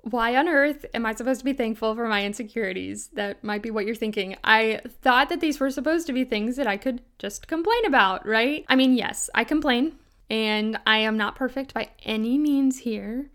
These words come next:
but it is a powerful thing when you can learn to be thankful for your imperfections and be thankful for the things that you would resent otherwise. And I'm referring here to being thankful for the experience that you gain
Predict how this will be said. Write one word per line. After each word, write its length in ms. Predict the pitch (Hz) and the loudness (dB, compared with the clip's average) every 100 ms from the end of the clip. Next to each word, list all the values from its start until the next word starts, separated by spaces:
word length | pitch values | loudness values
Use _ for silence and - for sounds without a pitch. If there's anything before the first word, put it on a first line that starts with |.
| _ - | _ -6
but 160 | 262 254 | -4 -4
it 160 | 247 | -2
is 180 | 254 262 | 0 0
a 80 | 320 | -4
powerful 480 | - 254 254 254 262 | -2 0 0 0 -4
thing 400 | 254 220 208 220 | -4 -6 -6 -8
when 260 | - 240 226 | -4 -2 -2
you 80 | 226 | -4
can 240 | 247 226 | -4 -4
learn 160 | 220 226 | -4 -4
to 60 | |
be 120 | 262 | -6
thankful 340 | 254 247 226 233 | -4 -6 -6 -8
for 140 | - | -4
your 120 | 233 | -4
imperfections 1000 | - 220 240 220 214 - - - - - _ _ - | -4 -6 -8 -10 -12 -10 -14 -16 -16 -20 _ _ -8
and 120 | 226 | -6
be 120 | 233 | -6
thankful 500 | - 269 277 - 247 | -4 -2 -2 -2 -6
for 120 | 240 | -4
the 120 | 226 | -8
things 280 | 220 233 220 | -6 -6 -6
that 80 | 233 | -8
you 200 | 233 220 | -8 -6
would 480 | 202 233 320 269 220 | -4 -2 0 -2 -2
resent 600 | 233 208 208 214 - - - | -4 -4 -6 -8 -10 -18 -6
otherwise. 920 | 226 220 208 214 226 - 233 262 - - _ | -4 -2 -4 -6 -12 -16 -16 -14 -16 -16 _
And 120 | 254 | 2
I'm 120 | 262 269 | 4 4
referring 420 | 277 330 370 339 | 0 -2 -2 -2
here 140 | 302 | -2
to 100 | 302 | -2
being 280 | 269 240 233 | -2 0 -4
thankful 640 | - 254 262 - 320 311 - | -4 -2 -2 -2 -4 -4 -10
for 480 | - 254 240 233 - | -2 0 2 -2 -4
the 80 | 240 | -8
experience 880 | 208 - - - 240 247 269 277 262 | -8 -12 -12 -6 -4 0 0 0 -2
that 140 | 240 | -6
you 240 | 214 220 190 | -4 -8 -8
gain 600 | - 214 214 226 269 320 | -8 -4 -4 -2 -2 -4